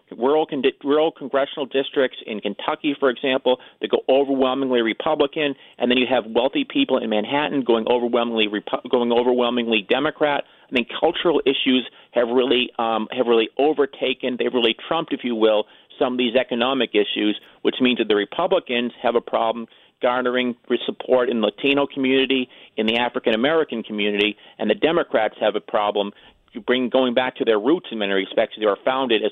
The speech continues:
kind of a rural party, founded on the ag-, idea of an agrarian republic. You know, Andrew Jackson, Martin Van Buren. They have a, they have a huge problem with those rural voters, and maybe they can win without the rural voters. And it's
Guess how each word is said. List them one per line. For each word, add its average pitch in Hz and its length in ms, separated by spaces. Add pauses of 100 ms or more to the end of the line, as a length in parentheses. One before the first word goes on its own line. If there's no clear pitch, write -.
kind 110 160
of 98 60
a 104 80
rural 113 340
party, 113 540 (240)
founded 110 260
on 107 100
the 107 80
ag-, 98 200
idea 110 300
of 107 60
an 104 80
agrarian 104 520
republic. 123 600 (300)
You 107 80
know, 95 240
Andrew 107 240
Jackson, 110 460
Martin 107 260
Van 104 220
Buren. 113 360 (320)
They 120 120
have 139 140
a, 104 140
they 117 140
have 131 160
a 104 120
huge - 260 (100)
problem 120 460 (240)
with 107 160
those 107 200
rural 110 400
voters, 107 440 (100)
and 107 240
maybe 123 280
they 123 140
can 113 180
win 120 180
without 120 320
the 113 80
rural 101 260
voters. 104 400
And 101 100
it's 98 140